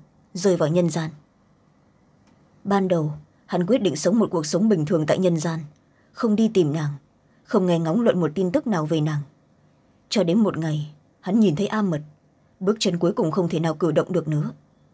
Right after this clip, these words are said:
A Mật với ba phần mặt mày giống với nàng, thực sự khiến cho hắn dốc tất cả thiện lương của đời này, đưa cô bé về nhà. Hắn thực sự quá nhớ nàng.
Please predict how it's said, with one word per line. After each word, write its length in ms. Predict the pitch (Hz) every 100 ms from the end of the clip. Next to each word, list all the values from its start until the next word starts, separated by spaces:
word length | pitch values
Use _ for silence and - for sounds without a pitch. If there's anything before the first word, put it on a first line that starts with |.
| _ _ _ _ _ _
A 120 | - 190
Mật 180 | 180 156
với 100 | 202
ba 180 | 196
phần 200 | 180 180
mặt 220 | 165 160 175
mày 180 | 165
giống 180 | 156 175
với 120 | 240
nàng, 200 | 202 160 147 - _ _ -
thực 160 | 196 165
sự 160 | 175
khiến 180 | 160 175
cho 100 | 202
hắn 180 | 185 190
dốc 160 | 240 -
tất 160 | 294
cả 140 | 247 151
thiện 200 | 170 175
lương 160 | 190 165
của 120 | 156
đời 180 | 160 156
này, 300 | 151 147 - _ _ -
đưa 160 | 190 196
cô 160 | 180
bé 200 | 170 165
về 180 | 226 170
nhà. 340 | 147 151 - - _ _ _ _ _ _ _ _ _ _ _ _ _ _ _ _ _ _ _
Hắn 220 | - 180 208
thực 140 | 175
sự 180 | - 143
quá 160 | 185 170
nhớ 220 | 196 170
nàng. 240 | 247 160